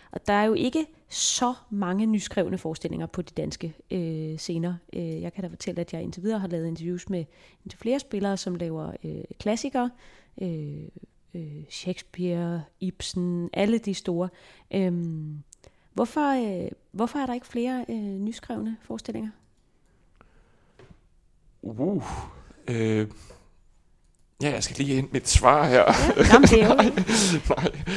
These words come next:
Speaker 2: Øhm, hvorfor er der ikke flere nyskrevne forestillinger? Det er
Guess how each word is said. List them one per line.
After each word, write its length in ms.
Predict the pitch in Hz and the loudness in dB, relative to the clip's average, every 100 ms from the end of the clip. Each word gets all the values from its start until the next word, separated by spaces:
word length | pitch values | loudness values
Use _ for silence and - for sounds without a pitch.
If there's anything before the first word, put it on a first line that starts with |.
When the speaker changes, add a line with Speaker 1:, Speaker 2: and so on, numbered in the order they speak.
| 180 160 143 - | -6 -10 -12 -14
Speaker 2:
Øhm, 760 | - 120 123 117 113 110 107 104 - - | -2 6 8 8 6 2 0 -4 -12 2
hvorfor 300 | 120 127 147 | 4 4 2
er 80 | 135 | -2
der 80 | 135 | -2
ikke 220 | 147 - | -6 -8
flere 300 | - 139 147 | -8 -6 -4
nyskrevne 500 | 139 151 - 135 127 | -6 -6 -8 -8 -6
forestillinger? 580 | - 151 - 139 117 110 - _ _ _ _ - - | -6 -6 -6 -8 -8 -10 -12 _ _ _ _ -20 -12
Det 200 | 139 123 - _ _ _ _ _ _ _ _ _ _ _ - | -10 -10 -14 _ _ _ _ _ _ _ _ _ _ _ -8
er 320 | 120 110 | -8 -6